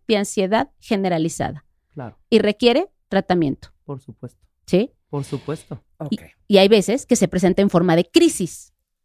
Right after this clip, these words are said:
Speaker 1: Y en, en crisis, el paciente siente que le va a dar un infarto, que se va a morir. La taquicardia, la sensación de no
Speaker 3: Mm.
Speaker 1: puedo respirar.
Speaker 3: Un panic attack.
Speaker 1: Sí. Fin de la historia. Llegan a urgencias y en urgencias les dicen, "Pues todo está bien",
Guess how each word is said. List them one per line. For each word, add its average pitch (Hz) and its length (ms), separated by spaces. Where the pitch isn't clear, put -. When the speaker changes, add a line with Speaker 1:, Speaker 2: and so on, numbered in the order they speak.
Speaker 1:
Y 208 140
en, 185 160
en 180 200
crisis, 294 600
el 180 120
paciente 196 420
siente 220 500
que 214 100
le 185 120
va 190 80
a - 20
dar 190 100
un 190 120
infarto, 170 680
que 190 100
se 185 180
va 185 80
a 175 40
morir. 170 440
La 202 160
taquicardia, 202 800
la 165 100
sensación 196 480
de 220 100
no 220 180
Speaker 3:
Mm. - 100
Speaker 1:
puedo 233 420
respirar. 185 880
Speaker 3:
Un 175 60
panic 233 320
attack. 123 420
Speaker 1:
Sí. 175 380
Fin 208 280
de 214 100
la 208 80
historia. 160 480
Llegan 233 360
a 226 40
urgencias 175 600
y 185 40
en 175 120
urgencias 190 460
les 170 180
dicen, 185 460
"Pues 165 200
todo 247 140
está 277 200
bien", 294 320